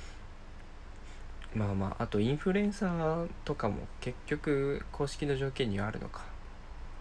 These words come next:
まあでも、インフルエンサーもね、やっぱ結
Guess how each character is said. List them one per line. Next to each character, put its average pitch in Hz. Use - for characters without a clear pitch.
ま 107
あ 95
で 92
も、 95
イ 117
ン 170
フ 226
ル 196
エ 180
ン 175
サ -
ー 139
も 139
ね、 135
や 120
っ -
ぱ 104
結 151